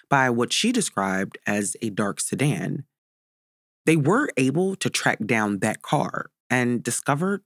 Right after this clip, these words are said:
that a teenage boy and his friend had been driving the car. And they admitted that they had followed Carol, but they denied yelling at her and said that they had nothing to do with her attack.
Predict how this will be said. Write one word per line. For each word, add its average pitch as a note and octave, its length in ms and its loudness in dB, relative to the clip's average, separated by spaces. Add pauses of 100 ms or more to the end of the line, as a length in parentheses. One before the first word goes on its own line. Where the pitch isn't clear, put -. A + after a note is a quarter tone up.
that C3 180 0
a A2+ 100 -2
teenage D#3+ 520 0
boy G#2 540 0
and G#2 300 0
his G#2+ 200 -6
friend G#2 540 0
had G#2+ 160 -4
been G2 140 -4
driving G#2 440 0
the - 80 -6
car. - 420 -4 (640)
And C#3+ 400 2 (280)
they F3+ 220 4
admitted D3 560 2
that - 320 -4
they B2 100 2
had D#3+ 160 0
followed C3+ 460 0
Carol, - 520 -6
but A#2 240 0 (440)
they C#3 100 4
denied A#2+ 640 4
yelling A2 360 2
at F2+ 100 -4
her G2+ 440 -4
and A2+ 320 0
said A#2+ 260 -2
that G#2+ 140 -6
they A#2+ 120 0
had D3 200 0
nothing A#2 600 0
to A2 100 -2
do A#2+ 200 0
with G2 140 -2
her G2 160 -2
attack. - 460 -4